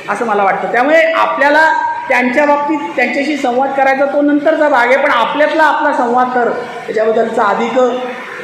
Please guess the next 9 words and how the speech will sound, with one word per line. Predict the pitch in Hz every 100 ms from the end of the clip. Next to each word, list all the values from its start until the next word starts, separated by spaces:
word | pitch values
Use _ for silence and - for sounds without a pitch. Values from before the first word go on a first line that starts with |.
| - 180 -
अ, | 190 196 190 208
सघनपणे | 208 262 269 254 247 262
व्हायची | 247 190 196 254
गरज | 208 214 240 233
आहे. | 269 277 - - - - - -
तर | 285 320
मग | 330 320 320
कदाचित | 262 262 - 294 254
आपण | 226 254 311